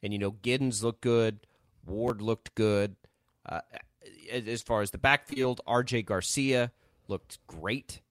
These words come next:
That was the other big question, right, is are they gonna have enough there? Phillip Brooks was, you know, good as always and consistent.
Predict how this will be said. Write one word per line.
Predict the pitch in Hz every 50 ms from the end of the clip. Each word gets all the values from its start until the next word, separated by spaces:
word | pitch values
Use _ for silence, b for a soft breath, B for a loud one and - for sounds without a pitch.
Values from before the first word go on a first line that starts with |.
| _ _ _
That | 95 92 -
was | 98 107 98 92
the | 101 104 104
other | 110 101 110 110
big | 98 90 110 107 _
question, | - - 117 113 110 - - 120 113
right, | 107 104 110 120 113
is | 110 101 90
are | 92 90
they | 95 95
gonna | 85 101 104 95
have | - - - 113 117 110
enough | 117 110 110 110 92 - -
there? | 110 101 104 110 110 110 107
Phillip | _ - 107 107 101 -
Brooks | - 101 104 - - -
was, | 104 101 101 95 - -
you | - 101
know, | 101 92 87 85 _ _
good | - 92 90 101
as | 107 101 98
always | 104 101 104 104 104 104 98 98
and | 101 95
consistent. | - 104 95 - - - 104 - - - 101 92